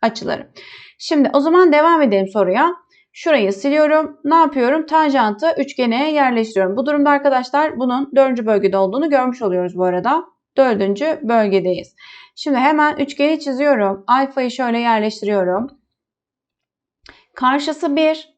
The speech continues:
komşusu iki. Buranın da hipotenüsünde kök beş olduğunu görmüş olduk. Bu durumda dördüncü bölgedeyiz. Sinüs alfayı sormuş bize sorumuz. O zaman sinüs alfa da karşı bölü hipotenüs olduğu için bir bölü kök beş fakat dördüncü bölgede eksidir.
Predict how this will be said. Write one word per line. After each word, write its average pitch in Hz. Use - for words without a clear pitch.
komşusu 277
iki. 285
Buranın 269
da 254
hipotenüsünde 277
kök 294
beş 277
olduğunu 233
görmüş 254
olduk. -
Bu 330
durumda 294
dördüncü 233
bölgedeyiz. 349
Sinüs 320
alfayı 294
sormuş 214
bize 196
sorumuz. 294
O 285
zaman 294
sinüs 285
alfa 285
da 202
karşı 226
bölü 220
hipotenüs 269
olduğu 254
için 233
bir 269
bölü 202
kök 208
beş 311
fakat 214
dördüncü 233
bölgede 202
eksidir. 247